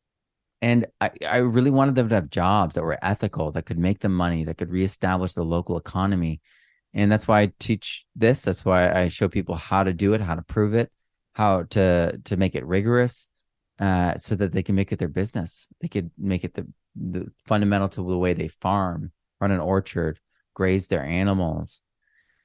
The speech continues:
because it's all possible, especially from the perspective of soil. So let's talk about the paradigms of plant nutrition, because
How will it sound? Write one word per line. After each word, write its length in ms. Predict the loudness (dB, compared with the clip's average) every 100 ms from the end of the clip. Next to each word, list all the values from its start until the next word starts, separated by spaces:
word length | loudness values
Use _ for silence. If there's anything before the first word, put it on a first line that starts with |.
| _ _ _ _
because 280 | -4 -2 -2
it's 180 | 2
all 160 | 2 2
possible, 880 | 0 0 0 0 -6 -6 -8 -12 -20 _ _ _ _ _ _
especially 480 | -8 0 0 2 -4
from 100 | -2
the 80 | -2
perspective 540 | -4 -4 -4 -2 -2
of 100 | -2
soil. 480 | 0 2 2 -2 -12 -18 _ _ _ _ _ _ _ _ _
So 240 | 2 4
let's 200 | 4 4
talk 180 | 2 4
about 140 | 4
the 80 | 2
paradigms 540 | 2 2 4 2 0
of 100 | -2
plant 240 | -2 -2 0
nutrition, 420 | -2 -2 0 0
because 300 | 2 0